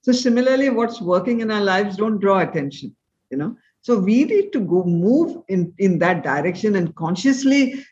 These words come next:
uh, uh, you know, uh, express our gratitude for it. Why?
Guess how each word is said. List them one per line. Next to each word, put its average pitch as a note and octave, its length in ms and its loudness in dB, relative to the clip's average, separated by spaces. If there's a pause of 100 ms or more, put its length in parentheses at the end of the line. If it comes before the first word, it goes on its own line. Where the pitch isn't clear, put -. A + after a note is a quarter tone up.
(120)
uh, D#3+ 360 0 (280)
uh, D#3+ 220 0
you D3+ 220 2
know, F#3+ 400 2
uh, D3 340 0
express A#3 680 -2
our C4+ 100 2
gratitude G3+ 600 0
for C#3 140 -4
it. E3 160 -2
Why? D#3+ 480 0